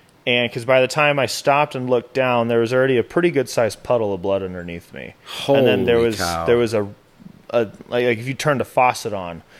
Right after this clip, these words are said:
Speaker 1: there was a red trail from me to the road, over the road, and then you could see the tree where I hit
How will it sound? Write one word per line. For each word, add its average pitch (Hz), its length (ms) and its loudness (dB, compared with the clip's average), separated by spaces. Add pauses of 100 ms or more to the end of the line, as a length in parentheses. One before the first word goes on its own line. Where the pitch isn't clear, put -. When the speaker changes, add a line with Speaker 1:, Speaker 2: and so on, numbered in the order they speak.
(240)
Speaker 1:
there 120 140 6
was 120 140 4
a 110 80 2
red 120 300 4
trail 120 460 2
from 107 420 -6
me 139 380 0 (840)
to 131 160 0
the 113 160 -2 (160)
road, 117 640 2 (1000)
over 135 240 4
the 151 100 4
road, 117 500 4 (880)
and 123 160 0
then 113 360 2
you 127 160 0
could 123 140 -4
see 151 180 2
the 117 100 -2
tree 139 420 2 (160)
where 117 220 2
I 101 80 2
hit - 260 -2